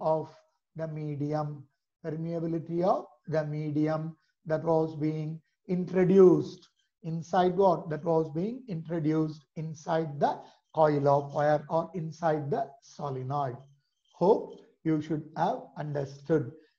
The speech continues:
An important question may be asked for what? May be asked for three marks. Okay, let us move on to the next question. So the next question that we are going to study is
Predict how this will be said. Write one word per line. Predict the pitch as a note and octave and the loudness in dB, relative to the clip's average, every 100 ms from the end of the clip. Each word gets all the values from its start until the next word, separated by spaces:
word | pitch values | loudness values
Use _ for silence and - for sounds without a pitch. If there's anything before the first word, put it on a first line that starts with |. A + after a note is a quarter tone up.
| _ _ - | _ _ -8
An | F3 | -6
important | F3+ D#3+ F3+ F#3 G3 F#3 | -4 -2 -2 0 -2 -4
question | F3+ D#3+ G#3+ B3 - - | -4 -6 -8 -10 -12 -8
may | E3 | -4
be | D#3 | -2
asked | F3 E3 D#3 C#3 D#3 | -2 -2 -4 -6 -6
for | D#3+ D3+ | -4 0
what? | D#3 D3+ D3+ | 0 0 -4
May | D#3+ | -8
be | D3 E3+ F3+ | -6 -6 -2
asked | F#3+ F3 D#3+ | -4 -4 -8
for | - D3 C#3+ - _ _ | -4 -2 -4 -14 _ _
three | - C#3 | -6 -6
marks. | C3 B2+ - - - - - _ _ _ _ _ _ - | -6 -8 -12 -18 -20 -20 -20 _ _ _ _ _ _ -10
Okay, | D3+ - - _ | -10 -10 -16 _
let | G3+ F3+ | 2 4
us | F3 F#3 | 4 4
move | G3 | 6
on | F#3+ F#3 | 6 2
to | D#3 | 0
the | D3+ D3+ - | -2 -2 0
next | A3+ A3 - | 0 0 -10
question. | C#3+ B2 - A2 G#2 G#2+ _ _ _ _ _ _ _ - | -12 -12 -14 -20 -20 -20 _ _ _ _ _ _ _ 2
So | A3 | 8
the | F3 | 10
next | E3+ G#3 - | 10 6 4
question | G3 A3 - G3+ | 8 8 10 10
that | F3 E3+ | 10 10
we | F3 | 10
are | E3+ | 10
going | D#3+ G#3 G#3+ G#3+ | 10 10 10 10
to | F#3 | 10
study | - D#3 D#3 | 8 10 12
is | E3+ - - | 12 10 2